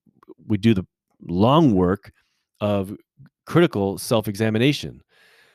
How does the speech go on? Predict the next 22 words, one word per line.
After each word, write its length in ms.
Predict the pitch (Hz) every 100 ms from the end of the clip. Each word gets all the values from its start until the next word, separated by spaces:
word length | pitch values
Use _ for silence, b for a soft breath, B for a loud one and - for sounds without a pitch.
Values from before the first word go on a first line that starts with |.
| b
So, 460 | - 120 107 101
um, 440 | 107 98 90 87 85 _ _ _ _ _ _ _ _ _ _
when 120 | 113
I 60 | 117
began 220 | 120 120
to 60 | 110
read, 420 | 113 113 110 - -
uh, 220 | 101 95 -
critical 320 | 120 117 98
race 300 | 113 123 -
theory 460 | 143 139 135 123 b b b b -
and, 340 | 101 98 95
uh, 180 | 95 92
works 440 | 95 107 117 - -
on, 420 | 101 92 87 90
uh, 200 | 95 87
describing 580 | 82 - - 110 107 98
whiteness, 460 | 101 104 101 95 -
I 80 | 107
was 180 | 101
just 220 | 87 95 -
ready 580 | 92 107 101 101 98